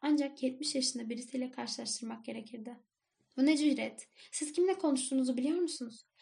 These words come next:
Karşınızda kim var farkında mısınız? Size soruyorum, farkında mısınız?" Bunları söylerken ayağını sertçe yere vuruyor, avazı çıktığı kadar bağırıyordu. Akaki Akakiyevich korkudan taş kesilmişti. Sendeledi.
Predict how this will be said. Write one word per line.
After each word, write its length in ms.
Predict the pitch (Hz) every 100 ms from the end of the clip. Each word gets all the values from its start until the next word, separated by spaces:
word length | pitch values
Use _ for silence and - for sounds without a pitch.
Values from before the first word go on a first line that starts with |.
| -
Karşınızda 560 | - 285 262 269 294 294
kim 160 | 330 294
var 160 | 254
farkında 380 | 254 254 262 302
mısınız? 440 | 302 254 240 254 -
Size 220 | - 277
soruyorum, 440 | 294 254 233 226 -
farkında 400 | - 254 262 302
mısınız?" 440 | 320 - 262 262 - _ _ - _
Bunları 200 | 302 339
söylerken 600 | 349 294 285 359 330 277 - - -
ayağını 280 | 269 320 339
sertçe 340 | - 311 302
yere 200 | 247 262
vuruyor, 400 | 269 208 208 - - -
avazı 260 | 262 311
çıktığı 340 | 302 - - 339
kadar 320 | 262 247 247
bağırıyordu. 640 | 233 226 226 214 202 220 - _ _ - - -
Akaki 440 | 269 330 - 339
Akakiyevich 560 | 269 311 - 269 226 - -
korkudan 460 | 285 277 269 294
taş 220 | 302 269 -
kesilmişti. 640 | 254 - - - - 247 _ _ _
Sendeledi. 720 | - 269 254 233 220 220 -